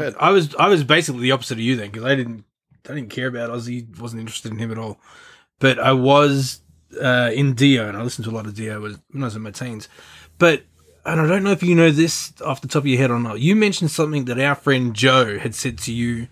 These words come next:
Speaker 2: about why Dio was taken more seriously all of a sudden or something. Do you
Speaker 1: Mm-hmm.
Speaker 2: recall that? What was that about?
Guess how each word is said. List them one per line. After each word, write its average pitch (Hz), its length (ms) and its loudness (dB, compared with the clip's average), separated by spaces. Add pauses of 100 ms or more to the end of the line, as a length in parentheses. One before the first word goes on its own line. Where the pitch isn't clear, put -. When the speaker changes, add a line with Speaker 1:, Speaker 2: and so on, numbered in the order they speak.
(520)
Speaker 2:
about 120 360 -2
why 131 760 -4 (680)
Dio 143 360 4
was 120 120 -2
taken 127 380 -2
more 123 220 -2
seriously 123 580 -6
all 113 160 -8
of 110 80 -14
a 110 80 -10
sudden 95 380 -8
or 98 60 -14
something. - 280 -18 (280)
Do 135 100 2
you 180 80 6
Speaker 1:
Mm-hmm. 180 60 8
Speaker 2:
recall 156 260 4
that? 156 320 -4
What 160 100 -6
was 135 120 -6
that 127 120 -2
about? 101 380 -12